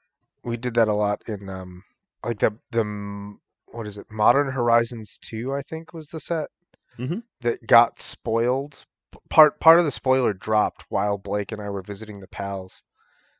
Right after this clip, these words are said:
Speaker 1: And
Speaker 2: Oh.
Speaker 1: like, the, we, we all saw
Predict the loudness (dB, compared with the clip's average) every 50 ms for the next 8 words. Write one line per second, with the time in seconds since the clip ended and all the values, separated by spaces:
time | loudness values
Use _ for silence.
0 | _ _ _ _ -8 -6 -4 -4 -4 -6 -8 -10 -14 _ _ _ _ _ _ _
1 | _ _ _ _ -4 -4 -4 -6 -8 -8 -8 -8 -6 -6 -6 -6 -6 -8 -8 -8
2 | -6 -2 2 6 8 10 10 10 8 6 4 0 -2 0 2 4 6 6 6 6
3 | 4 2